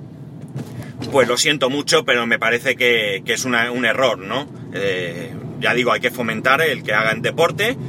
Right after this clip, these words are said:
pero que hagan algo que realmente les entretenga, les guste y les divierta, ¿no? En el caso de mi hijo, él el fútbol no le interesa, no le interesa ningún deporte, excepto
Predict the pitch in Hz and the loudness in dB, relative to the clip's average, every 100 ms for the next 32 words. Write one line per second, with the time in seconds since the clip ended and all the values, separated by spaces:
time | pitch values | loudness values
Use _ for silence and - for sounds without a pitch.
0 | - - - - 175 185 208 240 - - | -6 -6 -6 0 4 4 2 -2 -8 -10
1 | - - 120 101 104 117 117 131 151 139 | -8 0 0 2 2 2 0 0 0 2
2 | 117 110 113 120 139 135 127 110 107 113 | 2 0 -2 0 2 2 0 -4 -2 0
3 | 131 147 151 110 123 139 160 147 120 101 | 2 2 2 0 -4 0 0 2 0 0
4 | 113 117 95 95 95 123 - - 107 104 | 2 0 0 -4 -2 -4 -6 -8 -4 -2
5 | 104 131 135 151 143 127 - - - 127 | 0 0 2 0 0 -2 -8 -14 -10 0
6 | 147 151 185 190 196 226 - - - 127 | 2 2 -2 0 2 2 -2 -16 -4 2
7 | 127 120 120 147 120 104 104 107 107 139 | 4 2 0 0 0 0 -2 -2 0 2
8 | 185 202 247 269 - - - - 113 120 | 2 2 0 -4 -16 -18 -18 -8 0 2
9 | 127 120 123 143 123 104 107 131 143 190 | 2 0 0 0 -2 -4 -4 0 0 2
10 | 196 202 226 220 139 - 175 196 214 | 0 2 0 0 -2 0 0 2 -2